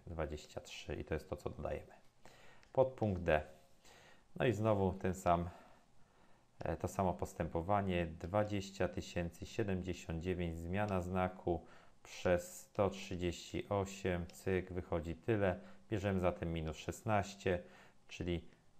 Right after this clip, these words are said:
minus dwa tysiące siedemdziesiąt dziewięć to się równa minus szesnaście razy sto trzydzieści osiem. Dodać reszta z dzielenia, zaraz ją wyszacujemy, tylko najpierw to sobie policzmy. W tym celu bierzemy kalkulator,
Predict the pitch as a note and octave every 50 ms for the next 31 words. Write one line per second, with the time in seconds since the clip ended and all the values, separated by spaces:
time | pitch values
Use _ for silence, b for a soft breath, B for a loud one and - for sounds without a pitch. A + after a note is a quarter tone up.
0 | - - - G2 G#2 G#2 G2 F#2 E2 D#2+ D#2+ D#2+ D#2+ E2+ G2 G2 F#2 - F2+ -
1 | - F2+ E2+ - - F2 - - F#2+ F2 F2 E2+ E2 F#2 F2 - - - D#2 D#2
2 | D#2 F2+ G#2+ A2 G#2+ G2+ F#2 - - F#2 - - - F2+ E2 F2+ E2 F2 E2+ D#2+
3 | D#2+ F2 G2 G2 F#2+ F2+ E2 - - - - - F2+ - - - G2 F2+ F2+ -
4 | - - F2 E2 E2+ D#2+ D#2+ D#2+ - - - - D2+ - - - - F2 E2+ D#2
5 | - - - - - - C#3 A#2+ B2 - - G#2+ F#2+ - B B B B B B
6 | B B - G#2 G2 G2 F2 - - - F2+ F#2 F#2+ F2 - - - - D#2+ D#2
7 | D#2+ E2 F2 F2 G2 G2+ F#2+ F2+ E2 F#2 F2 F2 F2 - - F2 D#2+ E2 E2+ -
8 | - E2 - - A#2+ B2 A#2 G#2+ G2+ - - - F#2+ F#2 F2+ F2 - F2+ - -
9 | - - - F2+ F2 D#2+ - - E2 D#2+ D2+ - - - - - B B B B
10 | B B B B B - - D3+ B2 - - A#2+ A2 G#2+ G2 F#2+ F#2+ - - -
11 | - - - F#2 F#2 E2+ F#2 F2 E2+ E2 D#2+ - - E2 - - F2+ F#2+ G#2 G#2
12 | - G2+